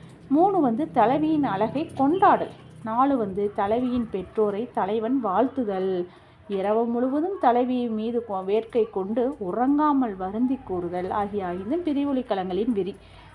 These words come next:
அதாவது என்ன பண்றான்னா, பிரிவுளி களங்கள் அப்படின்னா மருளுற்று தெருளுற்று வகையா, அந்த மருளுற்று அப்படின்னா அதை விரிச்சு சொல்றாங்க. அந்த தலைவர், அந்த தலைவியை வந்து அந்த தோழியர் கூட்டத்துக்குள்ள வழிபட கண்டு, தோழியர் கூட்டத்தாரிட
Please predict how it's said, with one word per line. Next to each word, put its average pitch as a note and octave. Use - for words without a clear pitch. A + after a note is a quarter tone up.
அதாவது A3
என்ன A3+
பண்றான்னா, A3+
பிரிவுளி C4
களங்கள் A#3
அப்படின்னா A3
மருளுற்று B3+
தெருளுற்று A#3+
வகையா, A3+
அந்த A#3+
மருளுற்று C4+
அப்படின்னா A3
அதை C#4
விரிச்சு A#3
சொல்றாங்க. G3+
அந்த C4
தலைவர், B3+
அந்த G#3+
தலைவியை C#4
வந்து B3
அந்த B3
தோழியர் C#4
கூட்டத்துக்குள்ள A3+
வழிபட A3+
கண்டு, A3+
தோழியர் E4+
கூட்டத்தாரிட B3